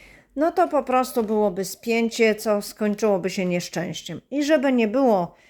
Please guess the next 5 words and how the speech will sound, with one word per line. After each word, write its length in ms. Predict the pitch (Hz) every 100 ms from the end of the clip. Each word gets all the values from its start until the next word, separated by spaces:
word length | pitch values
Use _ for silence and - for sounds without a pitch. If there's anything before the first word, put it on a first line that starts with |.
| _ _ _ _
katastrofy, 920 | 247 254 233 - 220 202 180 190 185
to 140 | 196 202
nazwijmy 680 | 196 175 175 180 170 180
tak, 400 | 175 196 202 - _ _ _ _ _ _ -
ujmując, 920 | 226 220 202 185 175 190 247 - -